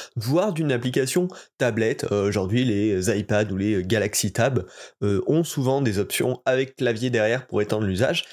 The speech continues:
Et donc pour tout ça, bah, pensez les raccourcis clavier, ça va vraiment pouvoir être intéressant.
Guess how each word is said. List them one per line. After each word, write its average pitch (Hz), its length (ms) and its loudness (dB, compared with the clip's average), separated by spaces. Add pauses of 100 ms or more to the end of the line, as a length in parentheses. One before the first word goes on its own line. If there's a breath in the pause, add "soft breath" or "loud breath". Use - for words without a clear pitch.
Et 113 100 -2
donc 185 220 2
pour - 180 -4
tout - 120 -2
ça, 151 200 2 (260 loud breath)
bah, - 100 -6 (120)
pensez 185 380 0
les 151 100 0
raccourcis 117 400 0
clavier, 101 380 -2 (160)
ça 110 240 0
va 113 40 -2
vraiment 107 460 0
pouvoir 101 300 0
être 104 160 -4
intéressant. 98 480 -2